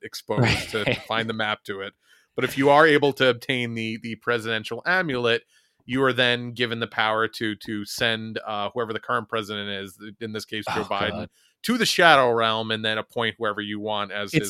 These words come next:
Speaker 2: It's,
Speaker 1: uh, replacement.
Speaker 2: you know, it, it's every five minutes, uh, Tom Hanks has to hop in another, you know, uh, caravan of cars driving very fast down very narrow streets to a different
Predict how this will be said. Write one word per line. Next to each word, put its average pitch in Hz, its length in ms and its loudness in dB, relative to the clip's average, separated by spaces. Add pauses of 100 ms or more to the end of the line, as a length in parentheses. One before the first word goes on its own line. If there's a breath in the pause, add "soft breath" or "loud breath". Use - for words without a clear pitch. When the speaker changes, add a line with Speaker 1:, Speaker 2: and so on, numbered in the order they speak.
Speaker 2:
It's, 101 40 -2
Speaker 1:
uh, 95 160 -6
replacement. - 380 -10
Speaker 2:
you 135 100 6
know, 113 340 4 (140)
it, 139 140 0
it's 127 340 0
every 151 340 8
five 165 420 12
minutes, 139 680 6
uh, 117 200 4
Tom 147 280 10
Hanks 143 300 8
has 131 180 6
to 120 80 0
hop 135 260 10
in 143 80 6
another, 131 520 6 (480 soft breath)
you 135 140 4
know, 107 220 6
uh, 110 200 -2
caravan 147 580 10
of 117 200 2
cars 123 460 10
driving 117 320 4
very 139 300 10
fast 131 380 6
down 117 180 4
very 123 180 4
narrow 123 280 4
streets 127 380 0
to - 140 -4
a - 40 -2 (200)
different 147 360 4